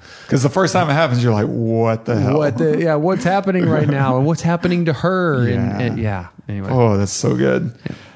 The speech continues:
Speaker 1: But to dive into building anxiety and tension, for one, you know, the cinematography of it is, there are just close-ups galore everywhere, right? And it's really reflective of not just her emotional state, but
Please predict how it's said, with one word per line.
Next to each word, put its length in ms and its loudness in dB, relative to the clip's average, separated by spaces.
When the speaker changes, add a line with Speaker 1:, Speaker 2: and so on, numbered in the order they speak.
Speaker 1:
But 160 2
to 80 0
dive 260 0
into 540 0
building 420 0
anxiety 540 2
and 100 0
tension, 420 -2
for 180 0
one, 760 0
you 100 0
know, 100 0
the 80 0
cinematography 640 0
of 120 2
it 100 2
is, 320 0
there 200 0
are 160 2
just 300 -4
close-ups 680 0
galore 640 0
everywhere, 420 2
right? 320 0
And 280 2
it's 160 -2
really 200 0
reflective 680 0
of 460 2
not 200 0
just 200 -2
her 100 0
emotional 400 0
state, 380 -4
but 320 0